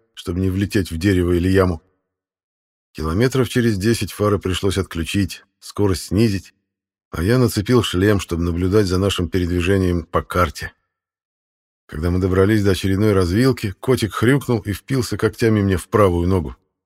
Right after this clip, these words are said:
«Что делать?» Эту фразу Рогата я, в общем, понял без всякого переводчика, ответил взмахом руки. Шлем показывал, что там, куда ведёт нас зверь, должны быть Бриан, но посмотрим.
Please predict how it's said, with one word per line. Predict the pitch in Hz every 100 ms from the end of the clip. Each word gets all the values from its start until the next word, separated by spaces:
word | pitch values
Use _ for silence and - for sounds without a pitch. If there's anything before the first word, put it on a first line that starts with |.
| _ _ _ _ _ _
«Что | - 160
делать?» | 147 151 82 - _ _ _ _ _ _
Эту | 85 -
фразу | - 95 90 85
Рогата | 82 92 104 90
я, | 87
в | 95
общем, | 90 90 80
понял | - 104 92
без | 82 101
всякого | - 90 87 82
переводчика, | 90 92 107 - - 92 _ _ _ _ _
ответил | 98 87 123 117 95
взмахом | 90 101 95 90
руки. | 85 101 92 _ _ _ _ _ _ _ _ _ _ _
Шлем | - 117 127 107
показывал, | 110 120 113 90 85
что | - 90
там, | - 127
куда | 104 98 95
ведёт | 101 107 104
нас | 98
зверь, | 92 120 110
должны | 98 98 107
быть | 98 85
Бриан, | 98 104 107 87 _
но | 87 98
посмотрим. | - 120 117 110 117 90